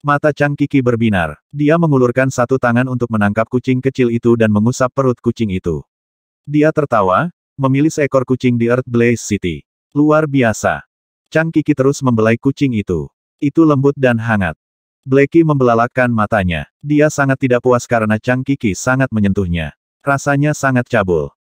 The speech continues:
"Kurasa aku harus bersembunyi di Menara Rosevins untuk saat ini dan berharap para prajurit sekolah akan datang secepat mungkin." Chang Kiki memasukkan Blackie ke dalam sakunya, lalu menurunkan tubuhnya untuk berlari ke pusat kota Earth Blaze City seperti bayangan.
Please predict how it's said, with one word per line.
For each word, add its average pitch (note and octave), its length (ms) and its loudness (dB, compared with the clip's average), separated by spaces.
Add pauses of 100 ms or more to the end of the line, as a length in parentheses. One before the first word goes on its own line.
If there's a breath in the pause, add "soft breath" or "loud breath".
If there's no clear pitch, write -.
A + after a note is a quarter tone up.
(320)
"Kurasa C#3+ 400 0
aku C#3 160 0
harus B2+ 240 0
bersembunyi B2 480 0
di A#2+ 160 0
Menara G#2 240 2
Rosevins B2+ 480 -2
untuk A#2+ 240 -2
saat A#2 240 -2
ini A#2+ 320 0
dan A#2+ 160 2
berharap G#2 400 0
para G#2+ 160 0
prajurit A2+ 480 0
sekolah A2+ 480 -2
akan A2 160 0
datang A#2 320 0
secepat A2 480 -2
mungkin." E2+ 480 -4 (560)
Chang D3+ 240 -2
Kiki D#3 240 2
memasukkan B2+ 480 0
Blackie A#2 320 0
ke B2+ 80 0
dalam G#2+ 240 2
sakunya, G#2 560 -2 (240)
lalu C3+ 240 2
menurunkan A#2+ 400 0
tubuhnya A2+ 400 0
untuk A2+ 240 -2
berlari G#2 320 2
ke A#2 160 -4
pusat B2 240 -2
kota A#2 400 -2
Earth G#2+ 160 -4
Blaze G#2 320 0
City A#2+ 320 0
seperti A#2+ 400 -4
bayangan. E2 480 -2